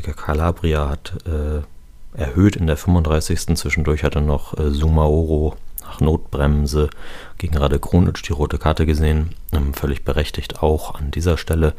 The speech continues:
Und, äh, in der zweiten Halbzeit ging's dann ein bisschen drunter und drüber. Das, äh, ich hab's angesprochen, es war so ein bisschen der Spieltag der Eigentore und, äh, Zlatan bei seiner Rückkehr dann, äh, eine Ecke von Musa Barrow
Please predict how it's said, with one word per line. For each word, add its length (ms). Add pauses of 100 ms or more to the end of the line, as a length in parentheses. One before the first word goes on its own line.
(880)
Und, 560
äh, 280
in 80
der 120
zweiten 380
Halbzeit 320
ging's 220
dann 140
ein 60
bisschen 280
drunter 300
und 160
drüber. 320 (840)
Das, 260
äh, 120
ich 160
hab's 240
angesprochen, 600
es 160
war 80
so 60
ein 80
bisschen 260
der 100
Spieltag 420
der 160
Eigentore 480
und, 400
äh, 180
Zlatan 480
bei 120
seiner 280
Rückkehr 360 (720)
dann, 360
äh, 420 (160)
eine 160
Ecke 240
von 360 (120)
Musa 300
Barrow 460